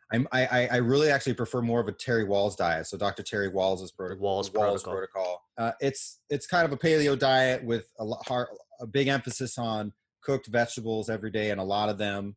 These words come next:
Speaker 1: and avoiding foods that are, you know, high lectin, high oxalates, or soaking your nuts and so get, getting those plant, plant proteins down so you're not getting as much of that. But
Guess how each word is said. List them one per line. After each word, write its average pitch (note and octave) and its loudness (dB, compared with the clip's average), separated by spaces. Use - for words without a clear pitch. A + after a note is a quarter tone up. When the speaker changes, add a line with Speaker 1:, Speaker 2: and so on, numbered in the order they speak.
Speaker 1:
and A2 0
avoiding A2 0
foods A2 -4
that G2+ -2
are, G2 -2
you G#2 -12
know, F#2+ -6
high G#2+ -2
lectin, G#2 0
high G#2 -4
oxalates, G2 -2
or G2+ -2
soaking A#2 -4
your G#2 -4
nuts G2 -6
and F#2 -12
so A2 -6
get, B2+ -2
getting C#3 2
those A2 0
plant, A2+ -2
plant A#2+ -2
proteins G2+ -4
down F2 -6
so - -10
you're G#2+ -4
not G2 -4
getting G#2 -2
as F#2+ -8
much F#2 -6
of F2+ -12
that. F2+ -4
But G2+ -2